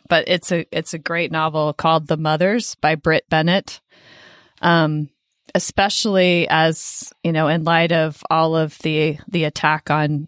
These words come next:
on women's bodies across the country, it's really insightful. So it's called The Mothers,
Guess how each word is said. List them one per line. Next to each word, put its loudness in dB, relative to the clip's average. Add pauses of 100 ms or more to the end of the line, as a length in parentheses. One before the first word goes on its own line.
(140)
on -2
women's 0
bodies 0
across -2
the -12
country, -2 (680)
it's -2
really 4
insightful. -2 (140)
So 0
it's -2
called 2
The 0
Mothers, 0